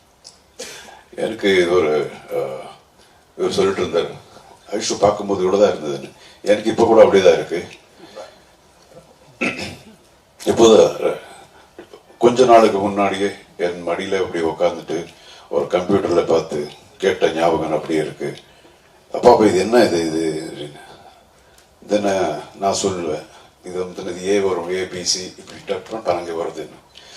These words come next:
So, இது சொல்லி இப்பதான் நடந்த மாதிரி இருக்கு. Today is sit-, she's sitting with the, the man she loves, uh, as a wife of him. So, அவ்வளவுதான்.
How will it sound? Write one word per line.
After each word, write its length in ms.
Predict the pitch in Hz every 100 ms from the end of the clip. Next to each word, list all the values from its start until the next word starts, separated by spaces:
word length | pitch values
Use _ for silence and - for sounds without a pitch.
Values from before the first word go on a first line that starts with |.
| -
So, 200 | - 135
இது 140 | - 127
சொல்லி 480 | 131 131 143 104
இப்பதான் 580 | 117 - - - 147 -
நடந்த 260 | 117 120 120
மாதிரி 240 | 107 104
இருக்கு. 460 | 98 - 131 107 104
Today 220 | 104 98
is 140 | -
sit-, 260 | 98 - -
she's 180 | 98 98
sitting 200 | 101 95
with 220 | 90 -
the, 220 | 76 73 - - - -
the 60 | 87
man 220 | 90 85
she 180 | - 78
loves, 280 | 76 76 - - - - - - - - - - - _ _ - - - - - - - _ _ _ -
uh, 580 | - - - - -
as 140 | - 82
a 180 | 82 - - - _ _ - -
wife 360 | 98 80 78
of 120 | - -
him. 160 | 64 - _ - _ - - - - - - - - - - - 415 - - - _ _ _ _ _ _ _ _ _ _ - _ - _ _ _ _
So, 380 | - 107 107 98
அவ்வளவுதான். 680 | - 104 110 110 104 - -